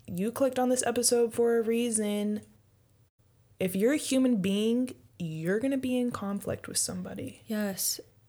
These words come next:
Speaker 1: If
Speaker 2: And
Speaker 1: you're a part of the body of Christ, you're going to be in conflict with other believers.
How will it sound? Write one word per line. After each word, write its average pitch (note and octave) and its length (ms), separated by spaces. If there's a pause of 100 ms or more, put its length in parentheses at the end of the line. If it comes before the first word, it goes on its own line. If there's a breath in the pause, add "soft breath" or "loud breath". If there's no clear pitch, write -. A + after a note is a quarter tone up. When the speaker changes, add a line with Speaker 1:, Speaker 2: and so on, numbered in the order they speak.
(340)
Speaker 1:
If E3+ 100
Speaker 2:
And G3+ 140
Speaker 1:
you're F#3 240
a F3+ 160
part F#3+ 560
of F3+ 400 (160)
the E3+ 140
body F#3 340
of E3+ 120
Christ, G3+ 680 (260)
you're F3+ 340
going E4+ 320
to - 100
be E4 140
in D#4+ 80
conflict A#3 580
with A#3 160
other A#3 200
believers. A#3 800